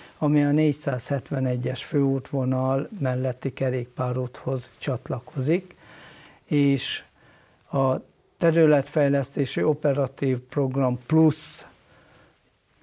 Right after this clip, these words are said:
jóvoltából pedig a Mária Pócs Kálósemjén kerékpárút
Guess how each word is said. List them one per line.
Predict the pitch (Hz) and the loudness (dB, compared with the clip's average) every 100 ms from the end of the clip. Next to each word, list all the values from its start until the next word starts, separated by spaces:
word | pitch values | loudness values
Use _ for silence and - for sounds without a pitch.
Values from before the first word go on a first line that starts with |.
| - | -2
jóvoltából | 165 156 160 139 143 139 139 143 135 135 147 151 | 4 6 6 4 4 4 2 0 0 2 4 2
pedig | 147 139 135 156 165 170 _ _ - | 2 0 2 2 0 -6 _ _ -8
a | - | 2
Mária | 143 156 160 156 156 | 4 4 4 4 2
Pócs | 143 - 143 139 | 2 0 0 0
Kálósemjén | - 165 151 135 123 - 139 123 123 123 120 120 | 0 2 4 2 -2 -4 -2 0 0 0 -4 -4
kerékpárút | 139 123 123 - - 120 123 135 135 - | -4 -2 -2 -4 -6 -4 -2 -4 -6 -12